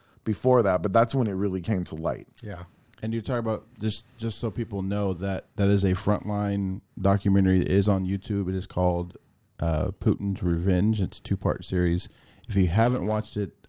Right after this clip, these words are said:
Speaker 3: I highly suggest it. I
Speaker 1: Yeah,
Speaker 3: just
Speaker 1: it's a good
Speaker 3: rewatched
Speaker 1: one.
Speaker 3: it just right before we started.
Speaker 1: Yeah.
Speaker 3: And there was things that I learned that I had no idea
Speaker 1: Yeah.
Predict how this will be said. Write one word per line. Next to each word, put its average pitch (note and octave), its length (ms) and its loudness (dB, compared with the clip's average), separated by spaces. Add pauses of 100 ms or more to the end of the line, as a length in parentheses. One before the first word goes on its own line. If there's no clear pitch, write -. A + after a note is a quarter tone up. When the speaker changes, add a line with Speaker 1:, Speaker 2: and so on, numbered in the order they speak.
(160)
Speaker 3:
I G2 140 0
highly G#2 320 -2
suggest F#2 420 -4
it. F#2 220 -4
I F#2+ 100 2
Speaker 1:
Yeah, D#2 80 0
Speaker 3:
just G2 140 -4
Speaker 1:
it's A2 100 2
a A#2 40 4
good G2 120 4
Speaker 3:
rewatched E2+ 220 0
Speaker 1:
one. F#2 60 -4
Speaker 3:
it C2 100 -10
just G2+ 320 -6 (400)
right G2+ 180 0
before G2+ 220 -6
we F#2+ 100 -4
started. F#2 460 -6 (220)
Speaker 1:
Yeah. C#2 160 -8 (200)
Speaker 3:
And F#2 160 4
there G#2 120 6
was G#2 120 0
things G2+ 240 -4
that G2 100 -6 (160)
I A2+ 180 -2
learned F2+ 460 -4 (600)
that F#2+ 100 4
I F#2+ 100 4
had G2+ 160 -2
no G2 240 0
idea F#2+ 600 -2 (400)
Speaker 1:
Yeah. - 160 -6